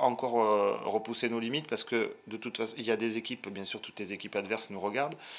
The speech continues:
et, et il faudra trouver d'autres solutions. Et, et ça passera par peut-être des changements de tactique, ça passera par des changements de joueurs, ça passera par, par beaucoup de choses, ou peut-être d'autres, d'autres cheminements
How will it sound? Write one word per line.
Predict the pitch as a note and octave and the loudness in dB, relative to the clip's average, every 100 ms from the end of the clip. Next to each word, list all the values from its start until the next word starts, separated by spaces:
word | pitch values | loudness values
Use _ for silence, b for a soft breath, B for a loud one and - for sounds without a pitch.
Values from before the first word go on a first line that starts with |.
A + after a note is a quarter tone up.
| B B - | B B 0
et, | A2+ | 2
et | B2+ A#2 F#2+ A2 | 4 4 2 0
il | A2 | -2
faudra | - G#2+ | 2 0
trouver | G#2+ A#2 | 2 2
d'autres | A2+ A#2+ | 2 0
solutions. | - B2+ B2+ C3+ B2 _ _ - | -2 -2 -4 -4 -8 _ _ -6
Et, | G2 G2 F#2+ F#2+ F2+ | -2 0 0 -2 -2
et | G2+ | -4
ça | G2+ | -4
passera | - G2 - A#2 | -4 -4 -2 -2
par | G2 | -4
peut-être | - G#2 | -4 -2
des | G2 | -2
changements | - G2 F#2+ F#2+ | -2 -4 -6 -6
de | |
tactique, | G2+ - - - | -4 -4 -6 -6
ça | G2 | -6
passera | F#2 - G2+ | -6 -4 -4
par | G2+ | -4
des | G2+ | -4
changements | F2 G2 F#2 G2 | -4 -4 -4 -4
de | G2 | -4
joueurs, | F#2 A2 B2 | -4 -2 -2
ça | A#2 | -4
passera | A2+ F#2 - | -6 -8 -8
par, | - F#2+ F2+ B B B | -4 -4 -4 B B B
par | - G2+ | 2 4
beaucoup | G#2+ - | 2 -2
de | - | -2
choses, | D3+ C3+ | 0 -2
ou | G#2 | -4
peut-être | G2+ A#2+ A#2+ A2+ G2+ B B B - | -2 -2 0 0 -2 B B B -14
d'autres, | F#2+ A#2 A#2 A#2 | 0 2 4 2
d'autres | G#2+ G#2+ G#2 A2 | 4 2 0 0
cheminements | - A2+ A2+ A2+ A#2 C3 D3 | 2 2 0 0 2 0 0